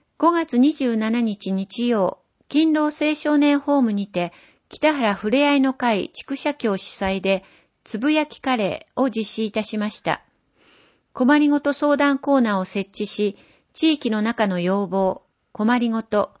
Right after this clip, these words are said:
嬉しかったことをつぶやきながらカレーを食べられる居場所づくりができました。写真はつぶやきカレーの様子です。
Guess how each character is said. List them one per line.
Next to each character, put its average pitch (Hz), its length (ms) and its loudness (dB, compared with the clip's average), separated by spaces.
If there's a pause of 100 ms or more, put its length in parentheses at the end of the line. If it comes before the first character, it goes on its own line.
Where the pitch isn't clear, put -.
(240)
嬉 277 260 0
し - 60 -8
か 269 120 0
っ - 100 -8
た 196 100 -4
こ 190 120 -8
と 214 180 -2
を 190 60 -2
つ 214 180 -6
ぶ 240 80 0
や 262 140 2
き 247 140 -2
な 247 120 2
が 208 100 0
ら 175 320 0
カ 220 120 -2
レ 262 160 2
ー 262 40 2
を 262 60 0
食 254 180 -2
べ 254 100 4
ら 269 140 2
れ 254 100 0
る 196 240 0
居 190 60 -2
場 220 100 0
所 262 140 -4
づ 247 160 -6
く - 100 -6
り 165 140 -2
が 147 80 -4
で 147 100 -8
き - 160 -10
ま 165 120 -8
し - 120 -14
た。 - 180 -10 (2500)
写 277 160 0
真 294 320 2
は 277 240 2 (100)
つ 262 140 -4
ぶ 302 100 0
や 330 160 2
き - 140 -20
カ 311 160 -2
レ 277 160 2
ー - 20 2
の 202 140 -2
様 202 160 -2
子 - 160 -12
で 196 140 -4
す。 - 320 -20